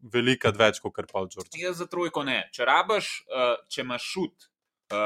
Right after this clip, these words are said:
Speaker 2: ko zgubljaš za točko, dve ali pa da si izenačen. Kawhi, all the way. Ampak, če imaš pa, eh, trojko, meni Kawhi je naučen šuter.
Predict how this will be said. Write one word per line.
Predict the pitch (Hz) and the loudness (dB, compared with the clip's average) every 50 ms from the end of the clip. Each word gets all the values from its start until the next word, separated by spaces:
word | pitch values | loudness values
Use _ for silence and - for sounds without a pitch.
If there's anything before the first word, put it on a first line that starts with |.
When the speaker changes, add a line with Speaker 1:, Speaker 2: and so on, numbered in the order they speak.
| 104 104 101 101 - - _ | 2 2 0 0 -2 -6 _
Speaker 2:
ko | - 139 131 | -6 -6 -6
zgubljaš | 110 110 139 135 135 131 123 107 | -4 -6 -8 -6 -4 -4 -4 -4
za | 110 107 | -6 -8
točko, | - 127 139 147 - - - 156 139 113 | -8 -6 -6 -6 -6 -6 -4 -4 -4 -4
dve | 101 95 101 123 123 120 | -6 -6 -4 -2 0 2
ali | 110 110 104 | 2 2 2
pa | - 113 104 | 0 -4 -6
da | 95 104 | -6 -8
si | 95 - - | -10 -10 -12
izenačen. | 101 95 95 98 95 92 92 87 - - - 80 87 _ _ _ _ _ _ _ _ _ _ _ _ _ _ _ | -12 -10 -8 -6 -6 -6 -6 -6 -10 -14 -18 -18 -20 _ _ _ _ _ _ _ _ _ _ _ _ _ _ _
Kawhi, | _ - 110 107 107 117 123 131 135 135 127 117 107 90 - _ _ _ _ _ _ _ _ _ _ - | _ -4 -2 -2 2 2 4 4 6 4 4 2 0 -4 -8 _ _ _ _ _ _ _ _ _ _ -8
all | 113 117 110 107 | -4 -4 -4 -2
the | 104 101 | -4 -2
way. | 98 95 90 85 85 - _ _ _ _ _ _ _ _ _ _ _ _ _ _ - | -2 -2 -2 -4 -6 -10 _ _ _ _ _ _ _ _ _ _ _ _ _ _ -6
Ampak, | 110 110 107 104 107 113 104 104 95 - - _ _ _ _ _ _ _ _ _ _ _ _ - | -6 -6 -6 -2 0 0 0 0 -2 -8 -16 _ _ _ _ _ _ _ _ _ _ _ _ -14
če | - 117 110 | -10 -10 -8
imaš | 110 107 104 101 - - | -8 -8 -8 -10 -10 -8
pa, | - 107 98 98 98 95 - | -4 -2 0 2 2 0 -2
eh, | - - - - - _ _ | -6 -14 -20 -20 -20 _ _
trojko, | - 123 117 139 147 151 147 - 127 123 120 113 107 101 - - _ _ _ _ _ _ _ _ _ - - _ _ _ _ | -8 -4 -2 -2 -2 -2 -2 -2 0 2 2 2 2 0 -6 -16 _ _ _ _ _ _ _ _ _ -20 -20 _ _ _ _
meni | - 123 131 139 156 170 180 180 170 147 - _ _ _ _ _ _ _ _ _ - | -10 -4 -2 0 0 0 -2 -4 -8 -10 -14 _ _ _ _ _ _ _ _ _ -4
Kawhi | 135 123 135 151 170 190 | 0 4 6 6 8 8
je | 190 185 | 6 4
naučen | 170 151 135 120 - - 135 127 127 127 | 4 0 -2 -2 -4 -4 -2 -2 -2 -2
šuter. | - - 113 98 - 104 101 95 90 | -4 -6 -8 -8 -6 -4 -2 -2 -2